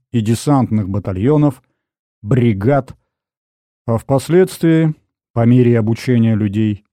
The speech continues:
полков и дивизий.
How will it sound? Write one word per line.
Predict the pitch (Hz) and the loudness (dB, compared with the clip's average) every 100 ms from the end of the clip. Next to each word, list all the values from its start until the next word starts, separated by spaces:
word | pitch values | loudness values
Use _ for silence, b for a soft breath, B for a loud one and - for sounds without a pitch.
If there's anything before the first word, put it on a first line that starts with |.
| _ _ _ _ | _ _ _ _
полков | 110 95 - 135 120 - _ _ _ | -4 -4 -4 -2 -2 -6 _ _ _
и | 147 | 0
дивизий. | 113 123 110 107 90 82 78 | 2 2 2 0 -2 -8 -14